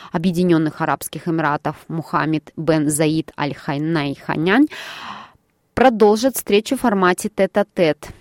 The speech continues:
Тот же сценарий предполагается в Саудовской Аравии. Среди тем обсуждений Ушаков назвал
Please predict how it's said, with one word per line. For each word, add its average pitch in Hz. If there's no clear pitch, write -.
Тот 180
же 180
сценарий 196
предполагается 165
в -
Саудовской 170
Аравии. 139
Среди 160
тем 160
обсуждений 214
Ушаков -
назвал 165